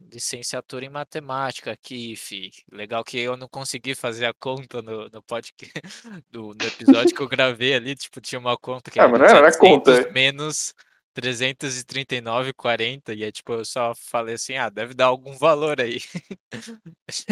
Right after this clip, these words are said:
Speaker 1: E só.
Speaker 2: Meu Deus.
Speaker 1: <laughs>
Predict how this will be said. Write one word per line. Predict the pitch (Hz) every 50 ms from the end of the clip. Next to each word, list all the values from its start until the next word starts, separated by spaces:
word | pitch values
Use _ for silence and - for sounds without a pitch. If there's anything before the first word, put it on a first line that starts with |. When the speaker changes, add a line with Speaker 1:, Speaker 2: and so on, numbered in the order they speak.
| 180 - - 185 170
Speaker 1:
E | 147 127 120
só. | - - - 143 123 - - _ - - - - - - - _ _ _ _ _ _
Speaker 2:
Meu | - 196 202 202 196 190 175
Deus. | 135 156 170 175 175 170 - - - - - _ _ _ _ _ _
Speaker 1:
<laughs> | - - - - _ _ - 208 160 - 196 180